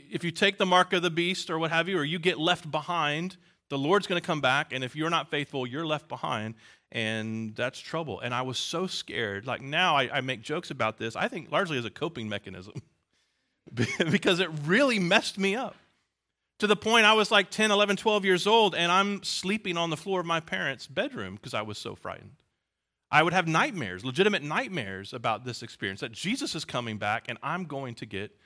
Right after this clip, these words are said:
left behind. Now,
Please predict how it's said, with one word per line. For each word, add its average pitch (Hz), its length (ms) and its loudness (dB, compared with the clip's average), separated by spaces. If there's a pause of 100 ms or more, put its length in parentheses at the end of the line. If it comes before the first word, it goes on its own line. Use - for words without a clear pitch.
(180)
left 101 440 -8 (180)
behind. 143 400 -12 (1800)
Now, 151 260 0